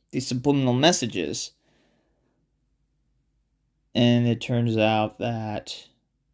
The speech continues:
they just want us to be kept on being trapped, which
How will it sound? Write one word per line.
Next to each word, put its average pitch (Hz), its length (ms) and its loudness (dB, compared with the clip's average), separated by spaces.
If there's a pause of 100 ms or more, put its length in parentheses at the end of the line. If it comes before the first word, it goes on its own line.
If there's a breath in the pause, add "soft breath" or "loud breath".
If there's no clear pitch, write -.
(260)
they 120 100 4
just 113 300 2
want 120 200 0
us 113 220 0
to 127 120 -8
be 110 680 0
kept 110 320 -4
on 107 380 -2
being 107 320 -2
trapped, - 540 0 (680 soft breath)
which - 720 -2